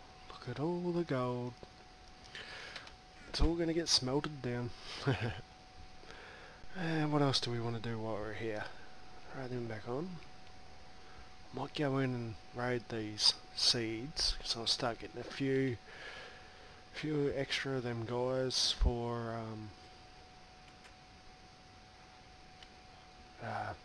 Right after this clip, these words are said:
starting to get a few different crops going. So I probably will eventually make myself a greenhouse.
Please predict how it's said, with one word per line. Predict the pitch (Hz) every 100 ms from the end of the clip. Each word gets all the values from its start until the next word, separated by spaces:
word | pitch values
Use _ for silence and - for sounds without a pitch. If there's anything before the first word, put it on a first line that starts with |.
| -
starting | - - 117 110
to | 117
get | 117
a |
few | - 120
different | 113 120 - 113 - -
crops | - 127 -
going. | - 131 147 160 143 - - - - - - - - - - - -
So | -
I | 123 120 -
probably | 135 - 120
will | 113 120 123 - - - - - -
eventually | 127 139 127 - 123 120 - - - -
make | 131 131 -
myself | 123 - 131 123 113 -
a | 117 113 107 143 190 147 - - - - - - - - - - - - - - - - -
greenhouse. | 127 120 107 120 190 -